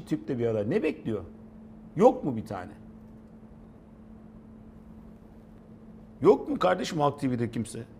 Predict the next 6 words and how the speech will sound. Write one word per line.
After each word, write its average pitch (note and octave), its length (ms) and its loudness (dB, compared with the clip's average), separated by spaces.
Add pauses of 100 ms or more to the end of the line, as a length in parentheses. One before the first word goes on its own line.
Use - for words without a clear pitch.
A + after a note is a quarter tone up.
(240)
<laughs> B3+ 1080 10 (500)
<laughs> - 800 4
Alsınlar F#3+ 560 10
birini D#3 140 4
göstersinler A3+ 680 8
yani. - 360 4